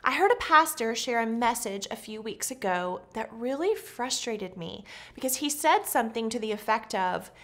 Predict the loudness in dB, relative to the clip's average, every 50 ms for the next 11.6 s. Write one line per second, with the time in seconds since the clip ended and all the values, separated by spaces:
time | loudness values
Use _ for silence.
0 | -12 -6 -4 -2 0 0 0 -2 0 2 4 4 4 4 2 2 2 2 2 -2
1 | -8 -6 -6 -6 -6 -4 -2 -2 -2 -2 -2 -2 -4 -4 -4 -4 -2 0 2 4
2 | 4 4 4 2 0 -2 -8 -10 -8 -6 -6 -6 -2 4 4 4 4 4 4 4
3 | 4 4 4 2 -4 -16 -20 -20 _ _ _ _ -14 -14 -12 -6 -2 0 0 2
4 | 0 0 0 -2 -2 -4 -6 -8 -14 -20 _ _ _ _ _ _ _ _ _ _
5 | _ _ -10 -4 0 0 2 2 2 -2 -2 -2 -2 -2 0 2 0 0 0 -4
6 | -14 -16 _ _ _ _ _ 0 0 0 0 -4 -6 -4 -2 0 0 0 -2 -2
7 | -2 -2 -2 -2 -2 -4 -6 -10 -20 -18 -18 -18 -20 -20 -20 _ _ _ 8 10
8 | 10 10 10 6 2 2 4 6 6 6 6 4 2 0 0 0 0 -2 -2 -2
9 | -2 0 0 0 0 0 -2 -2 -2 -2 0 0 0 0 -2 -2 -4 -6 -6 -4
10 | -4 -4 -4 -4 -4 -4 -6 -6 -6 -4 -4 -4 -4 -6 -6 -6 -6 -6 -6 -6
11 | -4 -2 -2 -2 -2 -4 -4 -4 -4 -4 -6